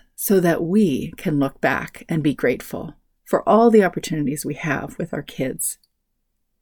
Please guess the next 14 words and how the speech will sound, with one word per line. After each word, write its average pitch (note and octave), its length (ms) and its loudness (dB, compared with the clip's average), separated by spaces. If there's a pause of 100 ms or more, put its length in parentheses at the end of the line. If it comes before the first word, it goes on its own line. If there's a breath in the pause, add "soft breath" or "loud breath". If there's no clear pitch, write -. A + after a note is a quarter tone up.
(960)
Here's B3+ 240 2
why E4+ 140 8
I D4 40 6
think B3 240 6
we G#3+ 120 2
need E3+ 420 0
to D#3+ 100 -2
keep - 380 -6
a D#3+ 160 2
record D3 520 0
of D3+ 120 -4
what - 140 0
we're C#3+ 80 0
doing. - 420 -6